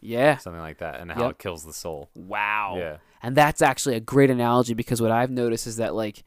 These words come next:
Speaker 1: the farther and farther you go into sin, the less you realize how much you're sinning.
Speaker 2: Yep.
Speaker 1: Uh, the same analogy can go for a, there, like, a frog. This is kinda dark, but, you know, if you put a frog in, uh, boiling water,
Speaker 2: I
Speaker 1: it'll
Speaker 2: like
Speaker 1: just
Speaker 2: this
Speaker 1: jump.
Speaker 2: one.
Speaker 1: It'll jump out real quick. The second it, it feels that the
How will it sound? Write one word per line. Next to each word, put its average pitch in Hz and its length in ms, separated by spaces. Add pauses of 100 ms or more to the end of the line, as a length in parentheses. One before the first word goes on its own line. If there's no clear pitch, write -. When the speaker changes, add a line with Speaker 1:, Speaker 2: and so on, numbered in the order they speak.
(260)
Speaker 1:
the 113 80
farther 139 540
and 131 100
farther 127 320
you 120 140
go 120 180
into 110 160
sin, 127 300
the 110 100
less 110 300
you 113 80
realize 110 420
how 110 160
much 110 260
you're 101 120
sinning. 110 400 (480)
Speaker 2:
Yep. 98 180
Speaker 1:
Uh, - 100
the 107 80
same 165 240
analogy 131 420
can 120 100
go 117 160
for 113 200
a, 98 180
there, 104 160
like, 104 140
a 113 40
frog. 110 420
This 123 140
is 120 80
kinda 101 360 (440)
dark, 110 340
but, 98 240 (140)
you 69 180
know, 120 80
if 117 80
you 113 60
put 165 140
a 123 40
frog 117 580 (120)
in, 107 440
uh, 98 220
boiling 110 540
water, 107 240
Speaker 2:
I 87 60
Speaker 1:
it'll 117 100
Speaker 2:
like 95 80
Speaker 1:
just 90 100
Speaker 2:
this - 60
Speaker 1:
jump. 127 160
Speaker 2:
one. 87 160 (120)
Speaker 1:
It'll 139 180
jump 127 220
out 117 200
real 104 100
quick. - 460
The 120 80
second 147 360
it, 120 40
it 120 320
feels 127 320
that 120 80
the 117 100